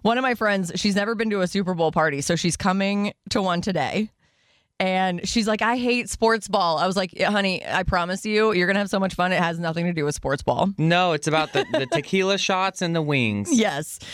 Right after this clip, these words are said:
Speaker 1: My algorithm is still, for, like, four years, it's just been wedding stuff. Right?
Speaker 2: You do love weddings.
Speaker 1: I do love them. And I never did before I got engaged. That's the funny part.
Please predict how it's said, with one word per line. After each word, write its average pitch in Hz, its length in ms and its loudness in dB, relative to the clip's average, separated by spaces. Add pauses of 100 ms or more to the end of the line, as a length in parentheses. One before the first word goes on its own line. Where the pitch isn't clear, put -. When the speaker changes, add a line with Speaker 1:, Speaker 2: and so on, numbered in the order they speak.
(240)
Speaker 1:
My 254 180 -2
algorithm 254 800 0 (180)
is 196 180 -2
still, 196 380 0
for, 202 120 0
like, 185 200 2
four 196 280 4
years, 170 460 2
it's - 220 0
just 185 180 0
been 175 200 0
wedding 151 280 0
stuff. - 480 -4 (260)
Right? 151 220 4
Speaker 2:
You 180 240 2
do 175 220 2
love 139 340 0
weddings. 98 400 0
Speaker 1:
I 190 120 0
do 226 480 0
love 180 280 2
them. 165 180 -2
And 196 140 0
I 240 80 4
never 370 300 0
did 320 180 0
before 262 300 4
I 262 60 2
got 233 140 0
engaged. 190 460 -4
That's 196 280 0
the 220 100 2
funny 170 260 0
part. - 260 -4